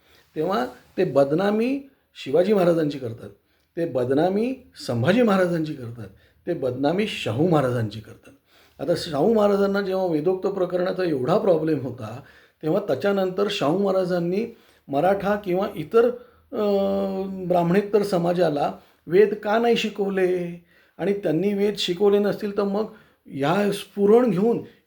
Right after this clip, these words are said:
इतर, अ, लोक का, अ, इतर मराठे का नाही वेद शिकले?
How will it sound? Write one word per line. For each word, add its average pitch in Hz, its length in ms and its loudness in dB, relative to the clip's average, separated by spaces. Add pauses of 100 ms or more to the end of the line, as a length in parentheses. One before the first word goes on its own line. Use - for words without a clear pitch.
इतर, 240 280 0
अ, 220 460 0
लोक 214 280 0 (100)
का, 220 260 -2 (320)
अ, 196 240 2 (200)
इतर 226 220 0
मराठे 214 380 2
का 214 200 -2
नाही 220 160 2
वेद 208 240 0
शिकले? 180 520 -4